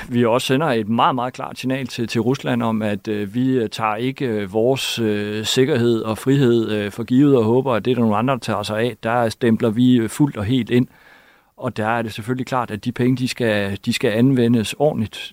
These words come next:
Det er skatteborgernes penge, og vi skal have fuld effekt for dem. Og, øh, og vi starter, som sagt, med at rette op på, øh, på fortidens synder i forhold til en, en genopretningsindsats på vel knap fyrre milliarder kroner.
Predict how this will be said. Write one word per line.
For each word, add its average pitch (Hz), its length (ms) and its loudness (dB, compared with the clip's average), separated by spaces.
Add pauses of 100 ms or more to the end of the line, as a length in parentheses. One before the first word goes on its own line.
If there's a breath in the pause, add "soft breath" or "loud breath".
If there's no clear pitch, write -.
Det 117 80 -2
er 104 40 -4
skatteborgernes 120 580 0
penge, 131 360 2
og 104 100 -4
vi 110 60 0
skal 110 180 -4
have 104 120 0
fuld 135 240 -4
effekt 120 280 -8
for 139 180 0
dem. - 160 -12 (480 soft breath)
Og, 113 340 0
øh, 107 120 -6
og 120 120 -2
vi 120 60 -4
starter, 135 480 -2
som 117 180 -6
sagt, 135 280 -6
med 127 140 0
at 107 360 -4
rette 110 160 0
op 131 200 -2
på, 113 280 -4
øh, 107 120 -4
på 113 140 -6
fortidens 123 480 0
synder 135 320 4
i 104 120 0
forhold 117 420 0
til 117 340 0
en, 107 120 0
en 113 180 2
genopretningsindsats 117 1300 -2
på 104 280 -2
vel 98 180 -6
knap - 300 -4
fyrre 120 240 -2
milliarder 104 400 -2
kroner. 120 340 0